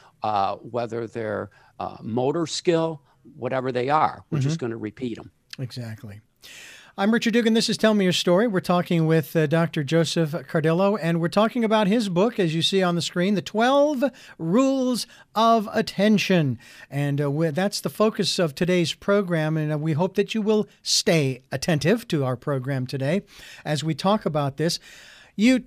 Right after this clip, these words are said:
Speaker 2: you talk about, uh, screw-ups. Uh, you talk about, uh, uh, uh, overcoming those in that respect. And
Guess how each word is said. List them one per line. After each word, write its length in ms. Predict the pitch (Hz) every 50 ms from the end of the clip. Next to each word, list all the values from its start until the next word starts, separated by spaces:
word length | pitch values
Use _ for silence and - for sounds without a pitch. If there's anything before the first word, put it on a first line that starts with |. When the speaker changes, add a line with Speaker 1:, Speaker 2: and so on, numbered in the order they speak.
| -
Speaker 2:
you 160 | 226 240 226
talk 380 | 208 - 214 262 302 302 - -
about, 480 | 254 196 208 208 196 190 170 139 - -
uh, 140 | 175 175 165
screw-ups. 720 | - - - - 247 220 180 147 127 113 - - - -
Uh, 320 | - - 156 156 156 156 143
you 140 | 160 170 170
talk 320 | - 214 220 240 226 -
about, 420 | 214 170 180 170 170 165 - - 170
uh, 220 | 156 147 147 143
uh, 560 | - 147 143 139 139 135 - - 147 139 135 131 - -
uh, 200 | 156 175 175 -
overcoming 640 | 196 190 180 180 160 - - 190 180 175 165 160 156
those 320 | 160 156 151 147 139 139
in 80 | 147 143
that 180 | 143 143 127
respect. 540 | - 139 131 - - - 156 143 135 131 -
And 160 | 156 147 139